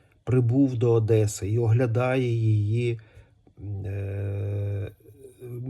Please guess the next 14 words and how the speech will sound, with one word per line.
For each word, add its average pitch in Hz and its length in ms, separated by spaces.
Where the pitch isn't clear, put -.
пам'ятні 127 520
місця. 110 600
Це 160 120
новини 180 600
країни 139 520
під 110 140
час 123 320
війни. 104 420
Коли 135 460
в 131 60
Україну 139 440
приїздять 123 480
люди, 135 320
які 120 480